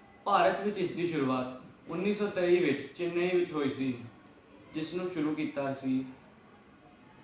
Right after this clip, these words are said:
ਮਦਰਾਸ ਦੀ ਮਜ਼ਦੂਰ ਕਿਸਾਨ ਪਾਰਟੀ ਨੇ। ਇਸ ਦੌਰਾਨ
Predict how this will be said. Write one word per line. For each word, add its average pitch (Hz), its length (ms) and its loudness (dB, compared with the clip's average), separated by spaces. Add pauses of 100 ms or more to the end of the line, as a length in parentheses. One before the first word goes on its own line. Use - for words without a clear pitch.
ਮਦਰਾਸ 165 540 4
ਦੀ 147 380 4 (120)
ਮਜ਼ਦੂਰ 170 400 2
ਕਿਸਾਨ 160 360 -2
ਪਾਰਟੀ 131 360 -2
ਨੇ। 123 280 -2 (160)
ਇਸ 180 180 -2
ਦੌਰਾਨ 156 440 0